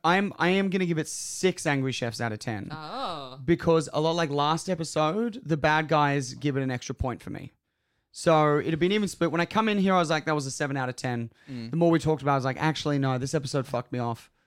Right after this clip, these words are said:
Speaker 3: And honorable credit to the bad guys, 'cause they were actually good actors. They were, like, relatively good
Speaker 1: Yeah.
Speaker 3: actors. In
Speaker 2: Mm.
Speaker 3: terms of the villains that we've gotten so far, they were all right.
Speaker 1: Yeah. Even the angry chef, he was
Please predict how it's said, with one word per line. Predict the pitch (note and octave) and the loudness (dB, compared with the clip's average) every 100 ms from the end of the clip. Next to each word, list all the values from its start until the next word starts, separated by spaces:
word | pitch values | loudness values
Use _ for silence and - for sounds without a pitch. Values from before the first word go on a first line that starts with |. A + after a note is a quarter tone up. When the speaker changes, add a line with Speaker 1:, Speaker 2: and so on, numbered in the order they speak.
| _ | _
Speaker 3:
And | B3 C4+ F#3 | -8 -8 -8
honorable | G3 C4 A3 G#3+ F3+ D3+ | -12 -10 -4 -2 -4 -6
credit | - E3 D#3+ - | -6 -4 -4 -8
to | - G3 A3+ | -8 -6 -6
the | E3 D#3 C#3+ C3 | -4 -2 -2 -2
bad | B2 A#2+ C3 | -4 -4 -4
guys, | B2+ C3+ | -6 -6
'cause | D3+ | -4
they | G3+ | -4
were | C#4 | -4
actually | - E3 | -4 -6
good | C#3+ B2 | -6 -6
actors. | A#2 - - | -8 -16 -12
They | D#3+ | -8
were, | F3+ | -6
like, | E3 | -6
relatively | E3 D#3+ D3 C3 | -6 -6 -8 -10
good | B2 D3+ | -2 0
Speaker 1:
Yeah. | G#2+ | 0
Speaker 3:
actors. | A#2 G3 | -6 -12
In | D#3+ | -8
Speaker 2:
Mm. | |
Speaker 3:
terms | E3+ A3 | -6 -4
of | G3 | -4
the | D#3 | -4
villains | B2 C3+ C#3 | -4 -4 -4
that | C#3 | -4
we've | C3 B2 | -6 -6
gotten | B2 B2 | -6 -6
so | C3 B2 | -8 -10
far, | A#2+ C3 | -8 -10
they | D#3+ A3+ | -6 -4
were | |
all | A3+ G#3 | -4 -4
right. | A3+ F3 _ | -6 -6 _
Speaker 1:
Yeah. | B2+ C#3+ A#2 - | 0 0 0 -2
Even | B3 D#4+ | 0 2
the | B3+ | 2
angry | F#3 E3+ D3 | 2 2 0
chef, | - C#3+ C#3 | 2 0 0
he | D#3 | -2
was | D3 - | -2 -6